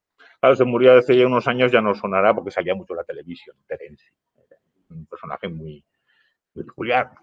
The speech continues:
¿eh? Tennessee Moix, hermano de Ana María Moix, ¿eh? La poeta, ¿eh? Enrique Vilamatas, por supuesto, Maruja Torres, ¿eh? A ver que pongo muchas mujeres. No debe faltar, si antes estaba Soledad Puerto Las, pues,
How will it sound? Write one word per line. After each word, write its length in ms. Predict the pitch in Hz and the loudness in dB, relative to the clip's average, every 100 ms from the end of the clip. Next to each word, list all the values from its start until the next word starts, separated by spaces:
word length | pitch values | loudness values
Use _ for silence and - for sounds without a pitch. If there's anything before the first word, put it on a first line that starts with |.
| _ | _
¿eh? 140 | 104 135 | -14 -8
Tennessee 400 | 95 87 - 80 | -8 -8 -14 -8
Moix, 200 | 104 107 | -6 -6
hermano 300 | 76 90 95 | -8 -10 -8
de 60 | 90 | -8
Ana 120 | 92 | -8
María 320 | 85 92 87 | -10 -6 -4
Moix, 460 | 90 107 - - _ - | -2 -4 -4 -16 _ -8
¿eh? 140 | 110 | -4
La 120 | 90 76 | -4 -2
poeta, 320 | 87 85 - - - - - - - | -4 -4 -12 -20 -20 -20 -20 -20 -12
¿eh? 220 | 101 165 208 _ _ _ | -6 -6 -6 _ _ _
Enrique 400 | 156 151 143 131 | 0 2 2 2
Vilamatas, 1000 | 117 113 110 117 165 - 156 - - - - | 2 4 2 2 0 2 0 0 -12 -20 -14
por 140 | 101 | -12
supuesto, 760 | 104 92 123 - 113 120 247 175 _ _ - | -10 -6 -6 -2 2 2 0 -8 _ _ -2
Maruja 540 | 131 135 117 - 90 | 2 2 2 0 -4
Torres, 640 | 98 107 101 104 - _ - | -2 -4 -4 -8 -8 _ -14
¿eh? 220 | 87 147 | -6 -2
A 40 | 127 | 0
ver 100 | 113 | -2
que 80 | |
pongo 220 | 113 113 117 | -4 -4 -4
muchas 320 | 110 104 92 | -6 -8 -8
mujeres. 440 | 87 - 82 87 - - _ - | -8 -8 -8 -10 -18 -20 _ -2
No 180 | 143 139 | 2 6
debe 220 | 143 135 | 6 6
faltar, 600 | 135 123 104 185 185 - - | 4 2 4 4 4 -2 -2
si 80 | |
antes 260 | 117 110 117 - - | -2 -2 -8 -8 -20
estaba 340 | _ 127 113 | _ 2 2
Soledad 380 | 110 113 107 110 | 2 2 2 2
Puerto 280 | 120 110 110 | 0 0 0
Las, 140 | 113 | 0
pues, 180 | - 120 | 0 -8